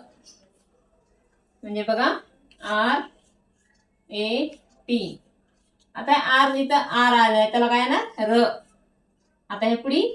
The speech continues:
ए आले म्हणून रॅ, आणि हे पुढे ट ला हे टी, आणि हे पुढे टी ला ट, तर रॅट. आता आरच्या नंतर येतं यस,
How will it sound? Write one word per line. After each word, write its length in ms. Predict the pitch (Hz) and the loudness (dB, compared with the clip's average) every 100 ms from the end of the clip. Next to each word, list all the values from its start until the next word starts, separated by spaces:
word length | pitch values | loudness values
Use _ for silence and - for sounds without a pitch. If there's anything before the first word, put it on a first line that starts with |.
| - _ - | -10 _ -2
ए 140 | 233 | 0
आले 260 | 240 233 226 | 2 2 0
म्हणून 260 | 233 285 466 - _ _ _ - | -2 -2 -4 -10 _ _ _ -12
रॅ, 260 | 185 214 226 - - _ _ _ _ _ _ _ | -2 2 2 0 -12 _ _ _ _ _ _ _
आणि 180 | 208 233 | -2 0
हे 60 | 240 | 0
पुढे 200 | 247 381 - | -2 -6 0
ट 20 | 277 262 | 2 4
ला 120 | 294 - - _ _ _ - | 2 -2 -10 _ _ _ -8
हे 160 | 214 190 - | -6 -6 -4
टी, 140 | 285 262 262 _ _ - | -4 -4 -10 _ _ 0
आणि 160 | 254 | 2
हे 60 | 254 | 2
पुढे 160 | 294 285 | 2 0
टी 200 | 262 285 | 0 -2
ला 80 | 320 - - - | -2 -4 -14 -4
ट, 40 | 254 - - _ _ _ _ _ _ _ - | -2 -2 -12 _ _ _ _ _ _ _ -4
तर 200 | 320 233 | -2 2
रॅट. 380 | 214 208 196 - _ _ _ _ - | 4 2 0 -12 _ _ _ _ -8
आता 200 | 240 269 | 0 4
आरच्या 260 | 311 320 339 | 4 4 2
नंतर 240 | 311 262 | 2 2
येतं 220 | 214 208 | -2 0
यस, 380 | 277 285 262 - | 0 4 2 2